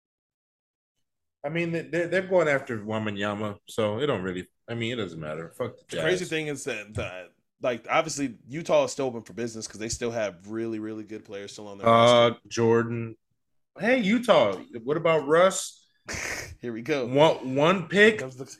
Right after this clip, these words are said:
Speaker 2: here comes the pitch.
Speaker 1: You know, and give us Bog.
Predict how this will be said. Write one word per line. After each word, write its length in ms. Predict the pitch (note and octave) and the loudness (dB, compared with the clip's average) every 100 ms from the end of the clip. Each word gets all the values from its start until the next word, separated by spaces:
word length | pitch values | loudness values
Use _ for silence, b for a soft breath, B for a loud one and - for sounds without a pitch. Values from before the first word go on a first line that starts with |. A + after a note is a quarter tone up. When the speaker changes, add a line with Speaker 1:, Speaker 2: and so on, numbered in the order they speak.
| _ | _
Speaker 2:
here 100 | D3+ | -12
comes 200 | D#3 D#3 | -10 -10
the 60 | D3+ | -8
pitch. 460 | E3 E3 D#3+ - - _ _ _ - | -6 -6 -6 -14 -16 _ _ _ -6
Speaker 1:
You 140 | D3+ D#3 | -2 2
know, 460 | D3+ D#3 D#3+ - _ | 2 2 -2 -8 _
and 160 | C#3+ D3+ | -10 -4
give 220 | D#3+ F3+ | -2 2
us 160 | F3+ D#3 | 2 2
Bog. 640 | C3 D#3+ F3+ G3 G3 G3 | 6 8 10 8 6 4